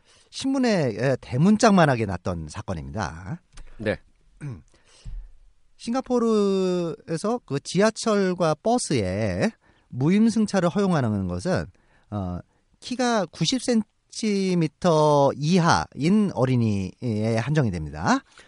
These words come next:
Speaker 2: 잠시만요. 구십 센티 이하의 어린이라는 게
Speaker 1: 네.
Speaker 2: 나이 제한이 아니라
Speaker 1: 어, 어, 나이보다는 키를 기준으로 합니다.
Speaker 2: 키를 기준으로.
Speaker 1: 예, 예. 그런데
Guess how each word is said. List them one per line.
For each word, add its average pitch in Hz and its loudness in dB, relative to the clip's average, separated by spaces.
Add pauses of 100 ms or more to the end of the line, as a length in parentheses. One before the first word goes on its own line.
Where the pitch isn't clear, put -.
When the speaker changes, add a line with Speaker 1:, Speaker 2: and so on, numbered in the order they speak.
(280)
Speaker 2:
잠시만요. 131 -4 (280)
구십 160 -6
센티 202 0
이하의 165 2
어린이라는 110 0
게 82 -8
Speaker 1:
네. 98 -4
Speaker 2:
나이 165 0
제한이 127 -4
아니라 78 -12
Speaker 1:
어, 98 -2
어, 123 -6
나이보다는 165 4
키를 294 0
기준으로 104 -4
합니다. 73 -8
Speaker 2:
키를 285 -6
기준으로. 107 -10
Speaker 1:
예, 131 0 (180)
예. 120 -6 (760)
그런데 131 4